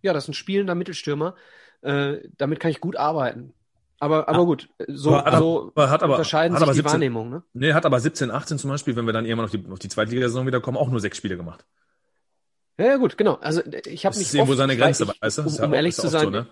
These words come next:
Speaker 1: die Statistik lügt ja nicht und, äh, ähnlich wie bei Janic und bei Unuekbu ist dann eben auch der Schritt zwischen der zweiten und dritten Liga für Brandstätter eben der Schritt zu groß gewesen.
Speaker 3: Genau.
Speaker 1: Aber, ähm, ich hab, ich weiß auch nicht um-, äh, unbedingt mehr, in welcher Liga ich dieses Gefühl immer hatte,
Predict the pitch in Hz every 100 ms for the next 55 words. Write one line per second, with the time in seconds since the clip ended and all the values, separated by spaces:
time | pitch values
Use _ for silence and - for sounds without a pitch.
0 | _ _ - 139 - 143 180 165 135 156
1 | 147 113 131 - - 131 131 123 123 127
2 | 139 156 147 147 131 123 151 160 156 147
3 | 135 127 131 135 - 131 156 - - -
4 | - _ 143 - 143 135 139 139 139 -
5 | 151 151 151 147 123 143 147 139 131 156
6 | 135 135 135 - - 143 156 175 135 131
7 | - 117 110 - 120 113 - - 139 127
8 | 160 - 107 104 113 101 - - - 147
9 | 156 151 156 - 139 143 139 - _ 135
10 | - - - 151 165 - 139 131 143 -
11 | 143 160 - - _ - 180 196 - _
12 | - - 131 135 180 170 151 180 151 147
13 | 127 120 143 160 131 165 156 - - 135
14 | 131 131 - 160 139 135 123 143 139